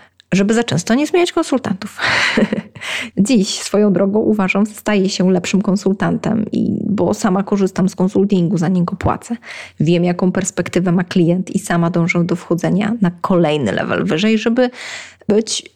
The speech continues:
inspiracją dla moich klientów, żeby właśnie wnosić tą, tą perspektywę kilka leveli wyżej. To taka mała dygresja na temat, y, wdrażania zmian samemu, <laughs> ale wróćmy do tematu proces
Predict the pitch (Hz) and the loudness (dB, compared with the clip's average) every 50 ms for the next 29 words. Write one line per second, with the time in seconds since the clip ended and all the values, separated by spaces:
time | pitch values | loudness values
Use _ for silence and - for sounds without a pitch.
0 | _ _ - 226 214 208 - 220 214 202 170 - - - - 202 - - - - | _ _ -2 0 0 0 -2 -4 -4 -4 -4 -4 -6 -4 -4 -4 -4 -2 -2 -2
1 | - - 180 - - 175 - - 180 175 - 170 165 175 170 - 165 170 180 180 | -2 -2 -4 -2 -2 -2 -2 -2 -2 -2 -2 -2 0 0 0 0 0 0 0 0
2 | 165 - - 180 - 175 175 170 180 185 156 165 - - - 214 - - - - | 0 0 -2 0 0 0 2 4 2 2 2 0 -2 -4 -6 -6 -6 -6 -4 -4
3 | - - - - - - - 175 165 165 165 - 170 175 - - - - - - | -4 -2 -2 -2 -2 -4 -4 -2 -2 -2 -2 -2 -4 -4 -6 -6 -8 -8 -4 -4
4 | 156 170 190 202 - - 170 175 175 - 170 180 - - 185 - - - - - | -4 -4 -4 -4 -4 -2 -2 -2 0 0 -2 0 0 -2 -2 -2 -2 -2 -2 -2
5 | - - - - - - - - _ _ _ _ - - - - - - - - | -4 -4 -4 -4 -4 -6 -8 -10 _ _ _ _ -18 -18 -18 -18 -18 -18 -18 -18
6 | - - - _ - 277 294 277 277 262 240 240 233 220 214 202 196 190 - 302 | -20 -20 -8 _ -2 0 0 0 0 2 2 4 4 4 2 2 0 0 2 0
7 | - 262 - - 196 190 190 190 196 - 190 185 185 185 185 180 190 202 - - | 0 0 0 0 0 2 2 2 0 2 2 2 2 2 2 2 0 0 -2 -6
8 | - - 180 175 175 180 190 190 180 190 190 - 202 190 190 185 180 175 170 - | -4 0 2 2 2 2 2 2 2 0 0 0 0 0 0 0 0 0 2 0
9 | 160 147 143 175 180 190 202 185 202 - 196 - - 208 220 277 262 208 208 - | 0 0 0 0 0 0 0 0 0 0 -2 0 0 0 2 4 4 2 2 2
10 | - 220 233 - - 185 - - - 240 - - - 240 - - - - - - | 2 0 0 0 0 0 0 0 0 -2 -2 -2 -4 -8 -10 -8 -8 -8 -8 -8
11 | 233 - - 247 233 220 202 190 180 190 196 - - 180 190 185 190 185 185 185 | -6 -2 0 0 2 2 0 0 0 -2 -2 0 0 0 0 0 0 0 -2 -2
12 | - 190 196 202 175 170 - - - - - - - - - - - - | -2 0 0 0 0 -2 -4 -6 -6 -6 -8 -8 -8 -8 -10 -10 -10 -12